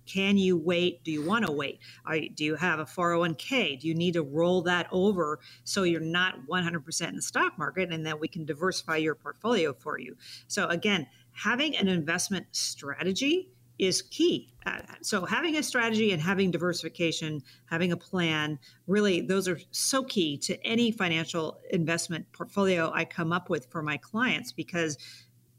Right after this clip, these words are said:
you can't just have all your money in, in one place. I mean, I have several clients that have called me recently, actually, and they have all of their money in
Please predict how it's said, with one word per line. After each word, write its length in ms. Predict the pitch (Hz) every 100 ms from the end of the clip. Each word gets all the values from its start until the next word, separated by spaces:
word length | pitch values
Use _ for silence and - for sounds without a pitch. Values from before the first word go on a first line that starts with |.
| _ -
you 140 | 202
can't 280 | - 262 330
just 180 | 277 -
have 180 | 226 202
all 120 | 196
your 140 | 190
money 240 | 180 175 175
in, 180 | 170 -
in 180 | 180 151
one 160 | 151
place. 480 | - - 349 - -
I 40 |
mean, 140 | 170 180
I 80 | 185
have 200 | 196 180
several 360 | - 254 381
clients 520 | - - 220 247 151
that 100 | 160
have 100 | 156
called 300 | - 208 226
me 100 | 202
recently, 540 | 156 214 247 - 160 -
actually, 460 | 151 - 180 156 151
and 180 | 165
they 140 | 160 185
have 320 | 180 175 170 - - -
all 380 | - 208 240 269
of 140 | 262 208
their 180 | 196
money 420 | 190 180 175 175 - _ _ _
in 400 | 214 196 180 180